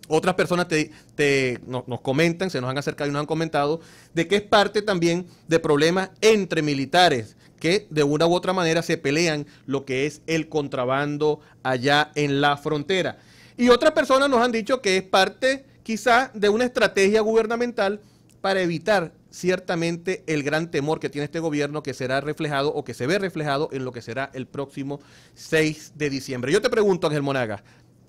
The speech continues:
¿habrá la posibilidad real, estará considerando el gobierno con estos estados de excepción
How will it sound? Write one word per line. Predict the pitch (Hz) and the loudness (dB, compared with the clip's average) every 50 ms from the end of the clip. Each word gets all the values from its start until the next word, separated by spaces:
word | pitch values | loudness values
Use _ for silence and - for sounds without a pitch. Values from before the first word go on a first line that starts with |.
| _ - | _ -2
¿habrá | 160 151 151 175 220 | 0 2 2 2 2
la | 294 311 277 - | 4 2 2 2
posibilidad | 240 214 180 185 175 170 151 147 139 135 156 170 | 2 0 0 0 -2 -2 -2 0 0 0 0 0
real, | 170 151 147 156 170 170 | 0 2 0 0 0 0
estará | 170 156 - 156 151 175 196 - | -4 -4 -2 0 0 0 0 -2
considerando | 254 254 226 - 214 180 160 147 151 165 185 190 | -4 -6 -6 -4 -2 0 0 0 0 0 -2 -2
el | 175 | -2
gobierno | 160 143 139 151 156 165 165 160 | -2 -2 0 0 -2 -2 -4 -6
con | - 131 135 | -6 -8 -8
estos | - - 175 165 | -6 -4 -4 -4
estados | 151 - 135 135 143 156 | -4 -4 -4 -2 -2 -2
de | 156 | -2
excepción | 143 - 120 - - 131 135 139 143 147 | -4 -6 -10 -10 -6 -4 -4 -4 -6 -8